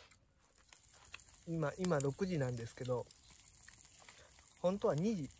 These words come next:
二時に来る予定だったんですけど、ダディのね、お越し、ぎっくり腰で病院、朝から行って、注射打ってもらって、な、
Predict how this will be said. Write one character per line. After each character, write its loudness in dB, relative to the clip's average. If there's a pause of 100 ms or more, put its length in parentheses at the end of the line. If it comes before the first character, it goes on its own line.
(240)
二 2
時 0
に 4
来 -2
る 2
予 4
定 2
だ 0
っ -4
た -4
ん -2
で -4
す -14
け -2
ど、 2 (800)
ダ 4
デ 0
ィ 4
の 2
ね、 2 (680)
お 0
越 6
し、 -2 (400)
ぎ -2
っ -6
く -2
り -2
腰 0
で -4
病 6
院、 0 (840)
朝 0
か 2
ら 4
行 -2
っ -12
て、 -2 (520)
注 0
射 4
打 2
っ -2
て -2
も 2
ら 0
っ -6
て、 0 (1200)
な、 0